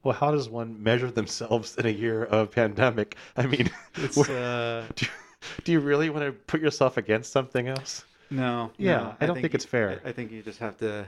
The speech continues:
Speaker 2: do the best you can, and whatever you get, you get.
Speaker 1: I, I agree. I agree. And listen, you're still here to tell the tale,
Speaker 2: That's
Speaker 1: so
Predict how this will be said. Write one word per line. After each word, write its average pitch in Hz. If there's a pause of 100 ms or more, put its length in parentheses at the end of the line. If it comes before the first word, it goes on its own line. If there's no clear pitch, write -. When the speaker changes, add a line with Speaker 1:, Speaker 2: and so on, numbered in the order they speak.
(340)
Speaker 2:
do 127
the 107
best 101
you -
can, 107
and 104
whatever 104
you 101
get, 101
you 107
get. 101 (420)
Speaker 1:
I, 123
I 123
agree. 98 (280)
I 107
agree. 98
And 107
listen, 98
you're 98
still 120
here 113
to 104
tell 104
the -
tale, 87
Speaker 2:
That's 113
Speaker 1:
so 90